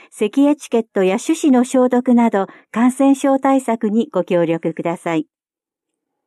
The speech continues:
北区で投票できる方、平成十七年四月二十四日までに生まれた日本国民で、令和五年一月十五日までに北区に住民登録をして、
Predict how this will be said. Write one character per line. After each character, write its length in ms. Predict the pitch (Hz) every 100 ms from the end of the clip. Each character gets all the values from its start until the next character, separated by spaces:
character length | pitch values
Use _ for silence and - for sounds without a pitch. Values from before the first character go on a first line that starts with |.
| _ _ _ _ _ _
北 280 | - - 339
区 120 | 330
で 160 | 233 180
投 180 | - 233
票 260 | - 226
で 120 | 208 254
き 140 | 226
る 120 | 185
方、 360 | 170 160 151 - _ _ _ _ _ -
平 220 | 240 285
成 260 | - 285
十 240 | 262 269 269
七 320 | 254 254 254
年 240 | 196 165 175
四 180 | -
月 300 | 233 285 294
二 180 | 269 302
十 200 | 320 294
四 160 | 208 220
日 240 | - 262
ま 100 | 262
で 160 | 262 220
に 140 | 180
生 140 | - 165
ま 160 | 185
れ 120 | 180
た 280 | 180 170 165 -
日 160 | 185
本 240 | 202 262 262
国 280 | 247 240 220
民 260 | 196 156
で、 180 | 156 156 - _ _ -
令 240 | 208 247
和 180 | 202 170
五 160 | 156 175
年 300 | 175 180 175 -
一 240 | 190 285
月 340 | 285 294 277
十 240 | 254 311 302
五 120 | 262
日 320 | 220 247 214
ま 120 | 196
で 160 | 202 196
に 180 | 175 180 - _ -
北 260 | - 330
区 120 | 330 240
に 180 | 175
住 220 | 147 202 220
民 240 | 214 208
登 200 | - 202
録 280 | 170 170 165
を 80 | 160
し 140 | - -
て、 160 | 156